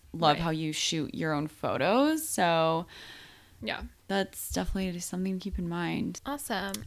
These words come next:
Speaker 2: Okay. Yay. So that is that on the topic. And then you guys sent us questions. So we picked out a couple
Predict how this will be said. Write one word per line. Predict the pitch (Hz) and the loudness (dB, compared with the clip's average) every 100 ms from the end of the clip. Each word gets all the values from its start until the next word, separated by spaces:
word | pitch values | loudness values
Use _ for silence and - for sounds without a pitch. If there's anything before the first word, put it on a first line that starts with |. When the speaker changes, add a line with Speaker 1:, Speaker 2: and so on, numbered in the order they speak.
| - | -6
Speaker 2:
Okay. | 294 262 185 196 - - - - - - | -4 -2 -4 -4 -12 -16 -12 -12 -12 -4
Yay. | 240 359 440 320 | 2 4 4 0
So | - 247 226 220 220 - | 2 4 6 6 4 0
that | 208 196 190 220 | -2 2 4 2
is | - 285 - 302 277 - 208 - | 0 -2 0 0 0 -2 -14 -4
that | 196 175 175 214 - | 0 2 2 0 -4
on | 220 202 | -4 -2
the | 196 | -4
topic. | - - 226 208 190 180 202 - | -6 -6 -2 0 0 -2 -2 -4
And | 214 208 | -2 0
then | 196 190 190 | 0 0 -2
you | 196 208 | -4 -4
guys | 196 185 196 | -2 -2 -2
sent | - 220 226 | -2 -6 -6
us | 254 - | -8 -8
questions. | - 202 - 208 190 190 208 | -4 -2 -2 -2 -2 -2 -2
So | - 196 | -2 -2
we | 196 | -2
picked | 202 226 202 214 | -2 -4 -4 0
out | 208 - | 0 0
a | 220 | -4
couple | - 196 - 196 226 294 | -2 0 2 4 4 0